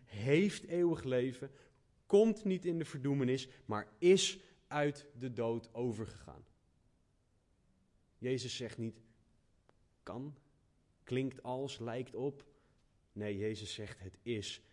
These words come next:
heeft en komt niet." Het staat vast. Dus ben jij op zoek naar zekerheid?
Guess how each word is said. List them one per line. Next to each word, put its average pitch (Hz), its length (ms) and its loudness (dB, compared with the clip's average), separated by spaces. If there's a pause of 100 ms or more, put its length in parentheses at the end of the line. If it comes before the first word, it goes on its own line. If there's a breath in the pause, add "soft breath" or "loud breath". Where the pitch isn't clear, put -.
heeft 110 560 -4
en 98 240 -6
komt 101 420 -6
niet." 104 380 -6 (1600 soft breath)
Het - 100 -20
staat 101 480 -10 (680)
vast. - 440 -12 (1900 soft breath)
Dus 127 140 -6
ben 139 180 0
jij 160 220 2
op 160 100 -2
zoek 180 260 -2
naar 143 160 -2
zekerheid? 147 720 -2